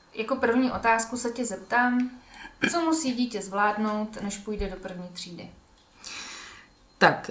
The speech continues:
Speaker 2: tohle je taková docela jako otázka běžná, kterou s-, děti
Speaker 1: Mhm.
Speaker 2: mají, eh, rodiče mají vždycky pocit, že právě to dítě se musí naučit strašně moc věcí.
Speaker 1: Mhm.
Speaker 2: A ono to tak úplně není.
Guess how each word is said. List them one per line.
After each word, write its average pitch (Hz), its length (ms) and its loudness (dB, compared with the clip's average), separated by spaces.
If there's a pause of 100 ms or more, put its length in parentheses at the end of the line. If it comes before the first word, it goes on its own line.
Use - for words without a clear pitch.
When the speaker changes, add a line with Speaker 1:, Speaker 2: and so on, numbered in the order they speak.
(160)
Speaker 2:
tohle 226 200 12
je 247 40 12
taková 233 320 6
docela 214 280 2
jako 190 200 0
otázka 165 480 2
běžná, 160 600 6
kterou 160 380 2
s-, 170 120 -8
děti 165 300 4
Speaker 1:
Mhm. 170 60 4
Speaker 2:
mají, 165 260 4
eh, 165 180 10
rodiče 175 360 6
mají 175 140 6
vždycky 175 260 -2
pocit, 151 320 -4
že 165 80 0
právě 151 300 -2
to 160 100 -4
dítě 151 280 -6
se 156 120 -4
musí 151 260 -4
naučit 156 320 -4
strašně 156 400 -2
moc 165 180 -4
věcí. 139 360 -2
Speaker 1:
Mhm. 196 360 -2 (300)
Speaker 2:
A 147 280 8
ono 170 100 6
to 190 80 2
tak 202 200 0
úplně 185 340 2
není. 151 400 0